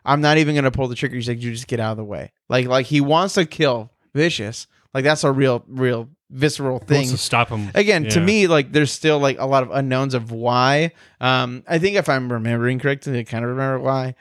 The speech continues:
Speaker 1: But, um, yeah, I don't know. I, it's just, it's just exciting to kinda see even
Speaker 2: Yeah.
Speaker 1: relational stuff, 'cause I feel like Spike doesn't, we don't get a lot of emotion out of Spike.
Speaker 2: I mean, we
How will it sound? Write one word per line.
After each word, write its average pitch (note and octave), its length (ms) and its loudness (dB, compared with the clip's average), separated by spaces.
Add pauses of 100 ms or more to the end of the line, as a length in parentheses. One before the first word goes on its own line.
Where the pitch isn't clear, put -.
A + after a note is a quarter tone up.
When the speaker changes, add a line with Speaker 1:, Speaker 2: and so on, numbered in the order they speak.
(240)
Speaker 1:
But, C3+ 480 2
um, A#2+ 640 2 (560)
yeah, E3+ 260 0
I D3 120 2
don't D3+ 100 2
know. C#3 120 2
I, B2+ 140 -2
it's C3+ 240 -2
just, C3 260 -10
it's C3 140 -8
just C#3 200 -6
exciting A#2 520 -4
to A#2 240 -4
kinda A#2+ 460 0
see A#2+ 500 -4 (360)
even C#3 200 2
Speaker 2:
Yeah. G#2 260 -2
Speaker 1:
relational C#3 480 2
stuff, C3 240 0
'cause D3 160 0
I D3+ 80 6
feel E3 140 2
like C#3+ 100 2
Spike C#3+ 260 0
doesn't, B2+ 360 -4
we D3 80 0
don't D3 120 0
get D3 100 -2
a D3 40 0
lot C#3 140 2
of A#2+ 80 -8
emotion A#2+ 460 -6
out A#2+ 80 0
of A#2+ 180 -4 (260)
Spike. - 460 -2 (240)
Speaker 2:
I C3 80 2
mean, B2 400 2
we A#2+ 280 2